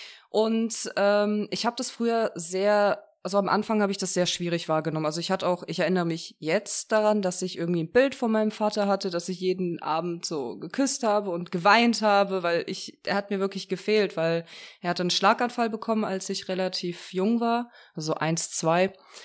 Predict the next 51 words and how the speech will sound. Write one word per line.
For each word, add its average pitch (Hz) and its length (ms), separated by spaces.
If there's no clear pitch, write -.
Und 185 120
deswegen 208 280
war 196 100
er 196 80
die 190 80
ganze 196 220
Zeit 185 80
zu 180 120
Hause. 180 420
So, 156 400
mein 165 240
Papa 190 360
war 147 100
meine 147 240
Mama. 151 400
Wir 170 140
haben 165 320
zusammen 151 400
gespielt. 143 520
Wir 185 160
haben 160 520
irgendwas 175 380
draußen 160 360
ausgeheckt, 170 600
waren 160 340
am - 180
Auto 175 300
waschen 165 320
oder 156 280
sonst 185 360
was, 135 280
ne? 151 180
Weil 180 80
meine 160 160
Mutter 165 220
gearbeitet 160 580
hat. 139 140
Das - 160
heißt, 170 400
äh, 170 200
mein 170 140
Vater 175 280
hatte 165 240
eigentlich 233 540
früher 233 560
die 214 140
Mutterrolle 202 480
und 165 100
hat 180 140
mich 208 100
so 190 240